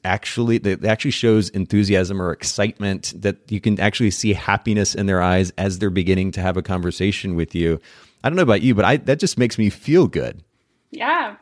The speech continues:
Speaker 2: for sure. I'm actually gonna be talking about that a little bit later, but <laughs>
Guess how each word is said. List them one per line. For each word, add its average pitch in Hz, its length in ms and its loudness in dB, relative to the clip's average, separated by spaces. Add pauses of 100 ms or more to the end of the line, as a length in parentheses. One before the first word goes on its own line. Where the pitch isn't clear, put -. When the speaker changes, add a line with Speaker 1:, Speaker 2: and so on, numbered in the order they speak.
Speaker 2:
for 262 140 -8
sure. 262 360 -2
I'm 233 160 2
actually 294 240 0
gonna 269 100 -2
be 262 40 -8
talking 262 200 -2
about 233 160 -2
that 214 100 0
a 208 80 2
little 208 80 -2
bit 202 180 -2
later, 220 380 0
but 226 260 2 (240)
<laughs> 285 300 2